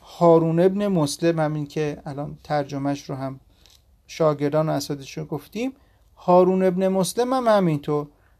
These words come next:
مثلاً گفتن از زمان امام کاظم علیه الصلاة و السلام تا زمان امام حسن عسکری علیه الصلاة و السلام رو درک کرده. ولی خب، اینا تعداد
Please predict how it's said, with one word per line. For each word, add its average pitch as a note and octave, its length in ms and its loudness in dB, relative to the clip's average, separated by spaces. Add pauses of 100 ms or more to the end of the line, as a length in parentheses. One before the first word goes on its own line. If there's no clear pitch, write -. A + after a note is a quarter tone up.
(140)
مثلاً F3 380 2
گفتن F3 340 -2
از D3+ 180 0
زمان D#3 600 0 (160)
امام D#3 340 0
کاظم D#3+ 420 0
علیه C#3+ 160 0
الصلاة C#3+ 360 -2
و D3 100 -4
السلام D#3 580 0
تا B3 220 2
زمان A#3+ 380 0
امام G#3+ 280 0
حسن F#3+ 320 -2
عسکری F3 540 -2
علیه F3 140 0
الصلاة D#3 320 -4
و D3+ 60 -8
السلام D3+ 500 -4
رو G3 80 2
درک D3+ 480 0
کرده. - 480 -16 (500)
ولی A#3+ 180 0
خب، A3 180 0
اینا G3+ 320 0 (580)
تعداد C#3 720 -6